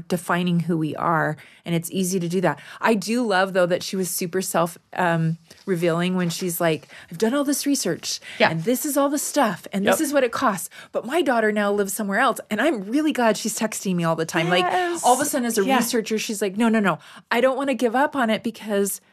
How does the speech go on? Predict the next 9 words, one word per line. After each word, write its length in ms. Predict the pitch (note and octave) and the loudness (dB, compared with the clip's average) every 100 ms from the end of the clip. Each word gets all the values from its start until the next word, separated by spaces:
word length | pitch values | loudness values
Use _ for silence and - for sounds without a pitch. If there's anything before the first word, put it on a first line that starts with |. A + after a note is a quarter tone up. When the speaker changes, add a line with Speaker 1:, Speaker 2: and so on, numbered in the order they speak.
| _ _ | _ _
Speaker 1:
this 260 | - B3+ - | 2 2 2
is 220 | - G#3+ | -4 -4
so 540 | - - A3 G#3+ G#3+ A3+ | -4 -2 0 2 2 2
powerful 640 | - A3 B3+ B3+ G3+ G#3 | 0 2 2 0 0 0
when 120 | G3+ | 2
it 120 | G3 | -2
comes 320 | - G3 G3 - | -2 -2 -2 0
to 240 | G#3 F3 - | -2 -2 -6
the, 260 | G3 F#3+ | -2 0